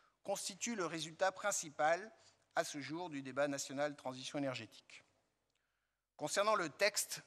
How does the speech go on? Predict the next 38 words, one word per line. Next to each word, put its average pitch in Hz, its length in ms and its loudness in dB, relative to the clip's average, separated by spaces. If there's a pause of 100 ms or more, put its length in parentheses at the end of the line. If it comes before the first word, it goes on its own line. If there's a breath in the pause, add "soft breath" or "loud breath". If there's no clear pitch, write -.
lui-même 165 460 0
du 156 100 -4
S 156 160 -2
R 165 100 -2
C - 140 -2
A 143 80 0
E, 110 200 -8 (880)
nous 120 160 -6
avons 175 220 0
modifié 165 480 -4
les 139 200 -2
objectifs 151 460 -4
deux 151 100 0
mille 175 180 -2
cinquante, 147 600 0 (400)
qui 120 80 -8
avaient 131 160 -6
conduit 151 500 -8 (320 soft breath)
à 127 100 -4
la 117 120 -2
non-adoption 151 720 -2
de 131 80 -6
ce - 140 -8
schéma. 101 360 -8 (720 soft breath)
Le 131 100 -8
facteur 147 440 0
quatre 202 460 6
est 160 140 -4
réaffirmé 151 720 -2
explicitement 165 840 -2
comme 147 220 -4
un 143 100 0
objectif 143 580 -8
visé 147 340 -8
à 139 40 -6
deux 123 120 -10
mille 123 140 -8
cinquante 185 480 0